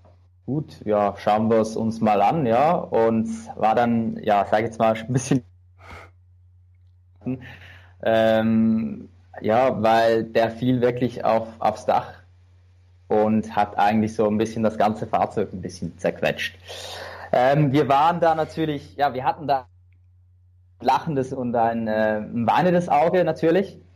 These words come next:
Wir haben uns dann aber trotzdem entschlossen, das Fahrzeug auszustellen, ähm, an der Spielwarenmesse, ähm, obwohl es ein,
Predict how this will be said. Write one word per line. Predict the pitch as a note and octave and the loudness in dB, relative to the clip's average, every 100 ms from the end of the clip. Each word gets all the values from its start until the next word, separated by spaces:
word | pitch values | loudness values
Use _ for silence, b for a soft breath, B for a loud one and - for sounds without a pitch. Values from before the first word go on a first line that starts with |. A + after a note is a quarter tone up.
| b - | b -6
Wir | A#2 B2+ | 0 2
haben | D3 | 2
uns | C#3 C3+ | 0 2
dann | B2+ | 2
aber | B2 B2 | 2 0
trotzdem | - D3 D3 C#3+ | 0 -2 0 -2
entschlossen, | A#2+ - C3 C#3 D3 C#3+ C#3+ - | -4 0 0 0 -4 -6 -6 -8
das | A2+ | -4
Fahrzeug | - A#2+ A#2+ A#2 | 0 0 0 0
auszustellen, | G#2 B2 D#3 C#3+ C#3+ C#3+ D3+ D3 - | 0 -2 -4 -2 2 2 0 -4 0
ähm, | A2+ A2+ A2+ A2+ A2 - - | 2 2 2 0 -2 -6 -2
an | G#2+ G#2+ | 0 2
der | G#2 G2+ G#2 G2+ | 4 4 2 0
Spielwarenmesse, | - B2 B2+ C3+ C3+ C3 - C#3 - - - _ _ _ _ - - | -2 0 2 2 2 2 0 -2 -4 -18 -20 _ _ _ _ -20 -4
ähm, | A2 G#2+ G#2 | 0 2 0
obwohl | G#2 G2+ A#2 A#2+ | -2 0 2 2
es | A2 | 0
ein, | A2+ A2 G#2 - E2+ - | 0 0 0 -4 -10 -16